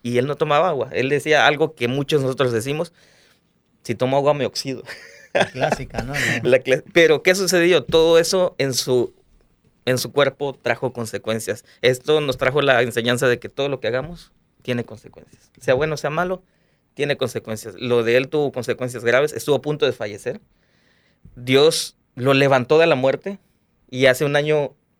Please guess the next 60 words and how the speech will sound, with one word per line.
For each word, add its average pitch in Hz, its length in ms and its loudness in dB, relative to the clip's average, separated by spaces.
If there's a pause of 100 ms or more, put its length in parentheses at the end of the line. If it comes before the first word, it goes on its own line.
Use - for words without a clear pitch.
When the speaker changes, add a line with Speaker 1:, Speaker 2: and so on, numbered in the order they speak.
Speaker 1:
apenas 139 640 -2
él 123 240 0
estuvo 135 220 -4
a 127 60 -2
punto 151 240 0
de 143 40 6
enfermarse 123 460 -2
de 120 100 -8
covid. 147 240 -4 (300)
Dios 123 180 0
lo 139 80 2
volvió 127 240 2
a 139 60 4
levantar 127 400 -2
de 117 80 -6
ese 117 180 -12
lugar 113 280 -2
también 123 260 -8
de 117 60 -4
la 110 60 -6
muerte. 110 380 -10 (240)
Se - 160 -2
adelgazó 123 320 2
mucho. 156 380 -6 (320)
Pero 147 180 6
en 147 80 2
ese 160 220 4
momento, 175 500 2
cuando, 120 300 0
hace 117 180 -2
quince 147 260 -2
años, 131 220 0
cuando 110 180 -6
sucedió 120 380 -2
eso, 135 160 -4
Dios 123 160 -4
me 120 120 -4
dio 107 80 -4
ese 107 160 -12
canto. 104 280 -18 (640)
En 117 140 -6
un 127 60 -2
momento 131 300 -2
de 135 60 0
intimidad 123 400 0
con 123 160 -6
Dios 135 240 -2
en 120 100 -6
cual, 113 240 -2
en 120 140 -4
el 104 80 0
cual 127 160 0
estábamos 127 340 -2
rogando 123 400 -4
por 113 160 -6
la 107 120 0
vida 135 220 -2
de 151 80 0
mi 113 120 -8
padre 110 320 -10